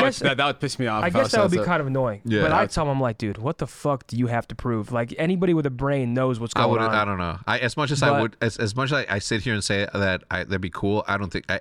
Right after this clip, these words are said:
Speaker 3: if I was him, I wouldn't do it personally.
Speaker 1: Yeah, but I do wanna, me, me and Bose will be playing a lot. He says he's interested in doing it. I mean, we'll still be playing tournaments. I mean,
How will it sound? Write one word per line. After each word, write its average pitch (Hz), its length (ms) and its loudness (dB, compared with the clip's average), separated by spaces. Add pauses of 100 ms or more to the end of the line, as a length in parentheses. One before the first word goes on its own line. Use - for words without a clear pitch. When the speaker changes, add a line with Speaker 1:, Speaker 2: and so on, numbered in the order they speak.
(160)
Speaker 3:
if 110 140 -4
I 147 80 2
was 123 120 -4
him, 117 120 -2
I 98 80 -2
wouldn't 87 240 -2
do - 60 -4
it - 160 -10
personally. - 360 -6 (140)
Speaker 1:
Yeah, 110 280 -2
but 156 280 0 (640)
I 147 140 0
do 175 120 0
wanna, 175 220 0 (100)
me, 175 240 2
me 185 220 2
and 170 80 0
Bose 160 240 4
will 147 100 0
be 131 80 -4
playing 143 220 2
a 131 40 0
lot. 127 280 0 (180)
He 175 200 -2
says 175 320 2
he's 147 120 0
interested 147 400 -2
in 139 60 0
doing 139 240 2
it. 139 120 -2 (380)
I - 60 0
mean, 170 120 2
we'll 190 100 -2
still 233 120 -2
be 190 80 2
playing 139 300 -2
tournaments. 131 420 0
I 143 60 -2
mean, 151 260 -2